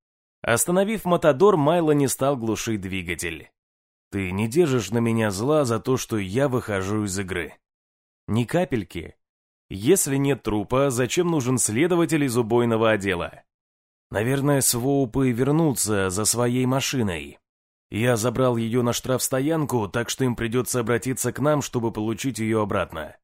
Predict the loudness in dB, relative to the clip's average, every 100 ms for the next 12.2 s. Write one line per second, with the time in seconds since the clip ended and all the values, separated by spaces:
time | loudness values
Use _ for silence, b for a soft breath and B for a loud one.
0 | _ _ _ _ -2 -2 2 2 4 2
1 | 2 0 0 -2 -2 0 0 2 2 2
2 | 0 0 0 0 0 0 0 -2 0 0
3 | 0 -2 0 0 2 2 2 0 -2 -4
4 | -4 -4 -2 -2 -2 -2 0 2 0 0
5 | -8 -14 _ _ _ _ -4 -2 2 2
6 | 2 0 2 2 4 2 2 2 4 2
7 | 0 0 2 0 -2 -2 -2 0 0 0
8 | 0 0 2 0 0 -2 0 0 0 0
9 | 0 0 -2 -2 0 0 2 0 0 2
10 | 0 0 0 0 2 0 0 -4 -6 -2
11 | -2 0 -2 -2 -4 -4 0 -2 -4 -10
12 | -12